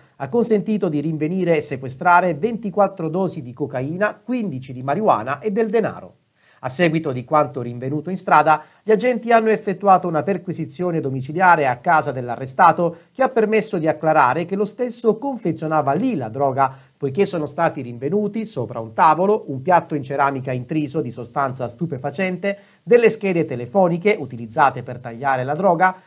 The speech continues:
un bilancino di precisione, della mannite, un frullatore e alcune bustine di plastica utilizzate per il confezionamento dello stupefacente.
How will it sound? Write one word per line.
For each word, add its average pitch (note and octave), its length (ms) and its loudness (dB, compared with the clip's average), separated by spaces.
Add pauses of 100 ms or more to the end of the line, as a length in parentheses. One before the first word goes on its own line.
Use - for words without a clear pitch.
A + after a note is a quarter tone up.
(160)
un B3+ 160 -6
bilancino A#3+ 480 0
di E3 100 0
precisione, F#3+ 720 -2
della C#3 280 0
mannite, F3+ 680 -2
un D#3+ 140 -8
frullatore E3+ 680 0
e A3 80 0
alcune A3 400 2
bustine E3+ 520 -6
di C#3+ 100 -10
plastica D#3 480 0
utilizzate C#3 640 -4
per C#3+ 160 -6
il C#3+ 240 -4
confezionamento E3+ 920 -4
dello B2 240 -6
stupefacente. C#3 920 -6